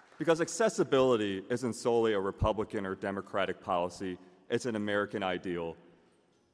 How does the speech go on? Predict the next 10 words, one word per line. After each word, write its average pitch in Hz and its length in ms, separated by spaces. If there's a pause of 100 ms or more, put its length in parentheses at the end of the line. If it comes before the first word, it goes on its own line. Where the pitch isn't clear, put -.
(220)
The 123 60
bipartisan 151 720
support 127 640
is 101 240
evident 101 480 (420)
in 110 100
its 110 220
reflection 120 640
of 101 100
co-sponsors. 87 920